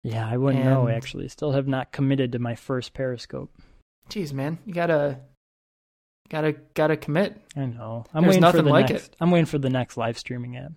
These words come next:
Speaker 1: I'm sure it's right around the corner.
Speaker 2: I was actually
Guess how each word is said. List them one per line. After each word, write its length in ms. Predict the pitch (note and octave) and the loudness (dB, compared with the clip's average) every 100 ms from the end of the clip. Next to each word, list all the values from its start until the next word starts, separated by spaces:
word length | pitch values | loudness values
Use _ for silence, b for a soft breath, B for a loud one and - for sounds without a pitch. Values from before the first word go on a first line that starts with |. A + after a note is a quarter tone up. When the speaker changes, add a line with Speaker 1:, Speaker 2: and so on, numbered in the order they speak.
| - | -12
Speaker 1:
I'm 80 | C#3+ | -6
sure 160 | C#3+ | -2
it's 120 | B2+ - | -2 0
right 160 | B2 | -2
around 200 | A#2 B2 | -2 -8
the 40 | D3 | -10
corner. 340 | - D3 D3+ _ _ _ _ _ b b _ - | -12 -14 -16 _ _ _ _ _ b b _ 0
Speaker 2:
I 60 | |
was 160 | D3+ D3+ | 2 4
actually 720 | D3 - C#3+ C#3+ C#3 C3+ C3 | 4 2 -2 -2 -2 -4 -8